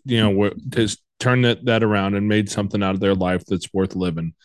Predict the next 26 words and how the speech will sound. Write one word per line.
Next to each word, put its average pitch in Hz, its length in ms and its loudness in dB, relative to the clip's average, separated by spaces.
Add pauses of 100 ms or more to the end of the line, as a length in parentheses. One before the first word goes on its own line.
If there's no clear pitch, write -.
(260)
because 101 360 0
so 131 160 2
many 123 180 2
people 104 320 0
in 107 60 0
this 104 220 0
life 95 300 0
live 110 220 2
a 101 40 2
life 92 260 2
that's - 240 -4
not 92 260 -4
worth 87 200 -8
living. 87 400 -4
And 87 300 -8
so, 85 320 -6 (380)
you 127 100 2
know, 104 140 4
hearing 123 240 4
a 117 60 2
guy 104 260 2
who's 107 360 0 (100)
been 120 220 2
there, 104 200 4
done 101 320 0
that, 90 280 -2